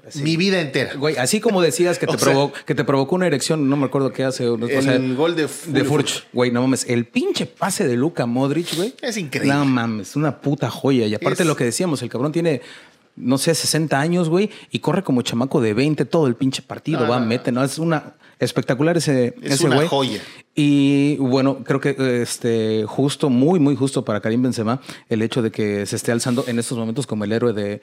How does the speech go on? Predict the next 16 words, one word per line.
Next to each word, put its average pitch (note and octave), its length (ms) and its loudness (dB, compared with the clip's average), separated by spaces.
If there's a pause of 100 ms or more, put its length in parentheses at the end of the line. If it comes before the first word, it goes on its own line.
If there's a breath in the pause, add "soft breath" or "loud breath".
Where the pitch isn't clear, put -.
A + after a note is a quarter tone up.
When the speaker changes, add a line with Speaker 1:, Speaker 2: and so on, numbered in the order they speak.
(260 loud breath)
Speaker 1:
del G#2 180 -2
Real, G#2+ 720 0
del G#2 160 -6
Real A#2+ 140 0
Madrid. A#2+ 260 0 (240 loud breath)
Muchos D#3 360 0
dicen, C3+ 420 0
este, - 920 -12 (1160)
que G#2+ 960 -2 (300)
estaba C3+ 240 -2
a - 20 2
la A#2 80 -2
sombra B2+ 220 -2
de A2+ 60 -2
Cristiano B2 300 -4
Ronaldo. B2 440 -2